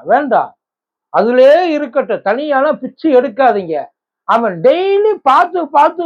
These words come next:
பார்த்து அழுகலாம். அந்த மாதிரி பண்ணீங்கன்னா maybe குறையும், maybe. ஆனா அந்த சட்டம் எல்லாத்துக்கும் ஒரே மாதிரி இருக்கணும்.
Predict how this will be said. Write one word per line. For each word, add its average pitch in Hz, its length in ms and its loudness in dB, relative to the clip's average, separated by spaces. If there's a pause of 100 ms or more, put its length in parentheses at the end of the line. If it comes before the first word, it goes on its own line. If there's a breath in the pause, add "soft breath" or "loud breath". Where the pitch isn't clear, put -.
(140)
பார்த்து 285 240 -2 (100)
அழுகலாம். 294 500 -4 (1400)
அந்த 269 140 2 (100)
மாதிரி 320 200 2 (160)
பண்ணீங்கன்னா 202 760 -4 (680)
maybe 170 400 -4 (1000)
குறையும், 160 580 0 (540)
maybe. 180 320 0 (180)
ஆனா 247 120 2 (100)
அந்த 196 100 -2 (100)
சட்டம் 214 340 -2
எல்லாத்துக்கும் 240 420 2
ஒரே 226 100 0 (120)
மாதிரி 214 180 0
இருக்கணும். 165 340 -8